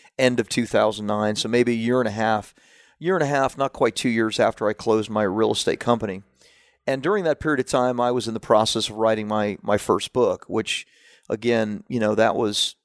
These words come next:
because of having some great advice and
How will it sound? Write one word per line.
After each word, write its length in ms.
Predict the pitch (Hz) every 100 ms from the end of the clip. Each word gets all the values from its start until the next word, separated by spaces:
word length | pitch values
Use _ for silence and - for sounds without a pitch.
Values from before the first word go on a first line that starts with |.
| _ -
because 600 | 120 - 113 101 - - _ _
of 360 | - 110 107 -
having 340 | 117 117 117
some 200 | 107 104
great 320 | 107 117 117 107
advice 580 | 104 110 110 110 -
and 260 | 98 101 98